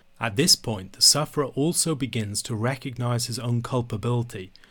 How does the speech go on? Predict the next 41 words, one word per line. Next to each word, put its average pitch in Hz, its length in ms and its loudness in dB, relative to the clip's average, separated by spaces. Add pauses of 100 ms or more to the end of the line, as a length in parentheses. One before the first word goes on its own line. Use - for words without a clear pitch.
(160)
His 117 160 0
suffering 120 460 2
is 110 160 0
related 117 520 0
to - 80 -10
the 113 120 -10
punishment 139 580 -2
of - 80 -12
his 110 140 -2
sins. 92 540 -2 (360)
No 127 160 2
longer 123 380 0
questioning 117 680 -4
the 110 100 -4
Lord's 113 280 -2
goodness, 110 540 -2 (160)
he 117 160 0
sees 139 440 6
his 117 140 -6
own 120 260 0
responsibility. 113 1080 -2 (440)
And 123 120 -2
at 127 100 -2
this 185 180 6
point, 92 440 -6
a - 40 -10
further 156 540 -2
shift - 480 -4
can 117 140 -4
occur. 110 460 -4 (360)
The - 60 -6
prophet 127 460 -2
who 131 80 -4
began 123 460 2
with 113 140 0
the 113 120 -2
immediacy 120 680 0
of 98 140 -8
bitter 127 280 -2
first-person 113 760 -4
lament, 104 480 -4